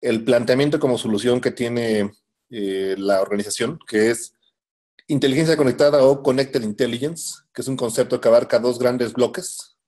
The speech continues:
Uno es el bloque de color azul, que significa básicamente o abarca todos los elementos necesarios para,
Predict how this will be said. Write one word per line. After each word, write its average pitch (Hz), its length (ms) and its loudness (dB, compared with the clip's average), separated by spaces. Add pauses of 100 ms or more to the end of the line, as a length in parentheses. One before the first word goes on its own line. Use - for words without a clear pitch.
(140)
Uno 123 380 -2
es 120 340 -4
el 101 520 -2
bloque 127 240 0
de 110 80 0
color 120 160 2
azul, 120 280 -2
que 120 80 -6
significa 107 480 -6
básicamente 110 580 -2
o 110 60 4
abarca 113 400 2 (720)
todos 170 260 4
los 135 180 4
elementos 143 840 -2 (640)
necesarios 139 680 4
para, 113 280 2